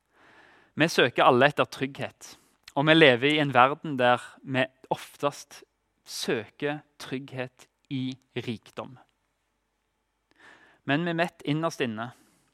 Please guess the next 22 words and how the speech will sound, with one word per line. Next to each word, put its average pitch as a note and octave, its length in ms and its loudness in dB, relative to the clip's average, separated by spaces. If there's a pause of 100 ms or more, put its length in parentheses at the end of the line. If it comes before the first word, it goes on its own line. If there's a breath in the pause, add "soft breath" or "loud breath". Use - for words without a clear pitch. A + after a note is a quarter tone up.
(180)
at - 160 -18
det C3+ 80 -2
ikke - 140 -10
er - 80 -14
slik B2 240 -4
det A2 100 -14
virker. - 320 -18 (1400 soft breath)
Jeg C#3+ 160 6
har D#3+ 160 6 (100)
fått C#3+ 220 -6
arbeide C#3 400 0
i B2+ 80 -2
et - 80 -14
begravelsesbyrå B2 960 -4 (340)
noen A#2 160 -8
somre. A2 460 -16 (580 loud breath)
Jeg C3+ 160 4
har D3 80 6
lagt - 400 -2
hundrevis C3+ 580 -6
av B2+ 140 -6
mennesker A2+ 480 -12